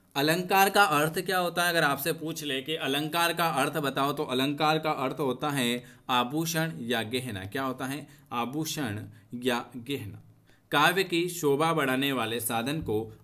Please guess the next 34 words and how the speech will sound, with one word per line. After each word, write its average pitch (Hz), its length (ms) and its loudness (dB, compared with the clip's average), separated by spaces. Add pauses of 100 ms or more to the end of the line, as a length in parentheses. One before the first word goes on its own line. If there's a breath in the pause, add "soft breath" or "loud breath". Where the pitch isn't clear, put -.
अलंकार 160 480 -2
कहते - 300 -18
हैं। - 80 -20 (120)
ठीक 151 180 -8
है, - 260 -14
अलंकार 151 400 0
के 151 100 -2
बारे 139 240 -4
में 151 100 -4
अगर 143 160 -4
आपसे 127 260 -6
पूछ 139 240 -10
ले 151 100 -4
कि 147 100 -4
अलंकार 131 420 -2
किसे 147 260 -8
कहते 165 240 -6
हैं, 123 480 -8
तो 165 100 -6
अलंकार 147 500 -2
का 160 120 -6
अर्थ 143 340 -4
होता 151 280 -6
है 156 480 -8
आभूषण 147 600 -4 (180)
या 127 140 0
गहना। 135 500 -6 (220 loud breath)
काव्य 160 360 2
की 151 360 -6
शोभा 147 380 2
बढ़ाने 127 400 0
वाले 113 280 -2
साधन 123 380 -4
को 113 360 -6